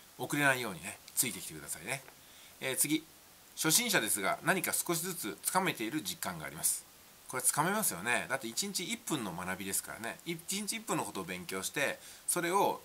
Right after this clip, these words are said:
何日か繰り返していくと、それはね、身につきますから。これエフエックスがね、勝利に向かう第一歩だと思ってやっていただければと思います。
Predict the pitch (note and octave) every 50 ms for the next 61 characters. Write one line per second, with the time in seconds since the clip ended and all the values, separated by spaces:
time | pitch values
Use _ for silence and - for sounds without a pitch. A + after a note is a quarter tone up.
0 | - C3 D3+ F3 F#3+ F3+ D3+ - - - G2 - - - - - - - C#3 C3
1 | A#2 C#3 A2+ G#2+ - F#2 F#2 - - A2 G2+ - D#3 E3 D#3+ D#3 D3 A#2+ A#2 C3+
2 | D3+ D#3 D3+ - - D#3 D#3 D3 - - E2 D2+ - - - - - - - -
3 | - - - B2 B2+ C3 - F#3 F#3 F#3 - - - G2 G2 G#2 G2+ D#2+ - -
4 | - - F3+ F3 D3 A2+ G#2 F#2+ G2 F#2 A2+ A2+ B2+ C#3+ B2 F#2+ D#2 - - -
5 | A#2 A2 G#2+ G2+ - - G2 E2+ E2 - F2+ E2 D#2+ D#2+ - - B2+ A#2 E2+ D#2+
6 | - - F2 E2+ E2 F#2 F#2+ B2 A2+ F#2+ - D2 C#2+ C#2 D#2 - - - - -
7 | -